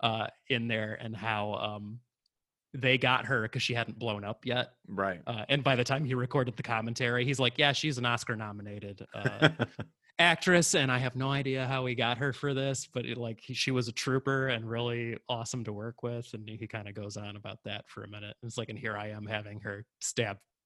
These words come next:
Speaker 1: to death." <laughs>
Speaker 2: <laughs> So awesome.
Speaker 1: And he's like, "And I will never cross paths with her again, probably, 'cause she will never be <laughs> at the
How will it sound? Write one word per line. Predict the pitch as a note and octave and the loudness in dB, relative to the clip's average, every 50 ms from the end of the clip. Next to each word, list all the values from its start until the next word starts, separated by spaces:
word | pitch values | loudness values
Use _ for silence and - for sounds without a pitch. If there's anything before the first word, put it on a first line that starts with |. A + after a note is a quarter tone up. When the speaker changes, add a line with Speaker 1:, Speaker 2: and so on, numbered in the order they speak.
| _ _ - | _ _ -6
Speaker 1:
to | - B2+ A#2+ | -4 -4 -2
death." | C3 C3 - A#2+ - - - - | -2 -2 -2 -4 -4 -6 -4 0
<laughs> | D#3+ D3 - - D#3 D#3 D#3+ F3 D#3 D#3 - D#3+ D#3+ D#3+ D#3 D#3 D#3 - | 0 0 4 4 4 6 12 10 10 12 12 8 8 10 8 8 8 8
Speaker 2:
<laughs> | - | -8
So | - - - A#2 G#2 F2+ | -10 -2 2 2 4 4
awesome. | E2+ E2 F2 - - F2 F2 F#2+ - - - - | 4 0 0 -4 -6 -8 -8 -8 -12 -16 -8 -4
Speaker 1:
And | F3 D3+ | 0 0
he's | C#3 A#2+ | 2 2
like, | C#3 C#3 | 4 4
"And | C#3 C3 | 4 6
I | B2 A#2+ | 6 6
will | A#2 A#2 A2+ A2 | 4 4 2 2
never | B2+ C#3+ C#3+ C3+ B2+ | 0 0 0 0 -2
cross | - C#3+ C3+ B2+ - | 0 0 0 0 0
paths | - C3+ B2 B2+ B2 - | -2 -2 -2 -2 -2 -4
with | A2+ - | -6 -4
her | B2 A#2+ A#2 | -4 -4 -2
again, | A2+ G#2+ A#2 G#2+ G2 F#2+ | -2 -2 -2 -4 -4 -4
probably, | - A2+ G2 G2 G2+ F#2+ G2+ G2+ G#2 | -4 -4 -4 -4 -10 -10 -10 -10 -10
'cause | G2+ - - | -8 -8 -6
she | - B2+ A2+ | -4 -4 -4
will | A2 A2 | -4 -6
never | A2 A2+ A2 G#2+ A2 G#2+ | -6 -6 -6 -6 -8 -10
be | G2+ - - G#2+ A#2+ A#2+ A#2 - - - - - | -10 -10 -10 -6 -6 -6 -8 -8 -12 -14 -14 -14
<laughs> | - - - - | -14 -10 2 6
at | - - - F3+ D3 - - | 6 6 6 6 2 4 2
the | D3+ C3+ B2+ | 2 2 2